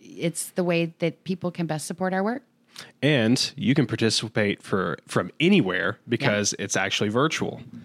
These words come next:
Speaker 1: You
Speaker 2: So
Speaker 1: got it.
Speaker 2: our team is working to make sure that there's something for everyone. Um, that means, like you said, jewelry, books, experiences, home products, and more. Um, so you'll be seeing that go live early, uh, in the year.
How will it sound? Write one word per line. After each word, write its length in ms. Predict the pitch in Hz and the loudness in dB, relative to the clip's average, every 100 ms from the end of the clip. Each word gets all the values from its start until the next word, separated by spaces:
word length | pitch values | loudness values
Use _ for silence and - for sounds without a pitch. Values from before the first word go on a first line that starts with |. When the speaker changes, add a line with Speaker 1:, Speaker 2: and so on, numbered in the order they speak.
| - - - | -20 -20 -6
Speaker 1:
You 80 | 165 | 2
Speaker 2:
So 100 | 202 | 4
Speaker 1:
got 100 | 220 | 4
it. 160 | 190 | 2
Speaker 2:
our 160 | - 135 | 2 4
team 380 | - 156 143 127 | 6 6 6 6
is 180 | 110 123 | 4 4
working 320 | 131 131 120 | 4 4 2
to 120 | 110 | 2
make 200 | 113 110 | 0 2
sure 240 | - 123 | 2 4
that 160 | 113 104 | 2 2
there's 180 | 110 107 | 2 2
something 320 | 135 143 143 | 2 0 2
for 140 | 139 | 4
everyone. 500 | 120 107 101 101 117 117 - - | 4 4 2 2 0 -4 -18 -8
Um, 420 | 92 92 92 92 | -2 -2 -2 -2
that 280 | 90 95 90 | -2 -2 -2
means, 360 | 98 95 101 | -4 -2 -4
like 180 | 92 90 | -4 -6
you 40 | 101 | -4
said, 440 | - 101 101 104 _ - | -2 0 -2 -6 _ -10
jewelry, 540 | 98 95 95 98 98 - 113 | -6 -4 -2 -2 -4 -8 -6
books, 680 | 101 95 - - - - - | -2 -2 0 0 0 -2 -4
experiences, 840 | - - 101 98 90 104 95 90 | -4 0 0 0 -2 -2 0 0
home 200 | - 151 | 2 2
products, 640 | 143 127 127 120 - - - - - | 4 4 4 2 2 0 0 -8 -6
and 160 | 131 151 | 0 4
more. 340 | 131 107 95 - - | 4 4 0 -8 -6
Um, 400 | 95 90 90 90 | -2 -2 -4 -6
so 160 | - | -6
you'll 220 | 95 104 98 | -2 -2 -2
be 340 | 98 95 90 - - - - | -2 -2 -2 -6 -20 -20 -2
seeing 380 | - 135 117 113 | 2 4 6 4
that 220 | 107 107 | 2 2
go 140 | 107 | 2
live 400 | 101 98 98 98 80 | 2 2 2 0 -2
early, 500 | 95 95 92 90 92 - | -2 0 0 -2 -4 -4
uh, 240 | 92 - | -4 -4
in 100 | - | -6
the 100 | 92 | -6
year. 320 | 95 92 95 | -4 -4 -6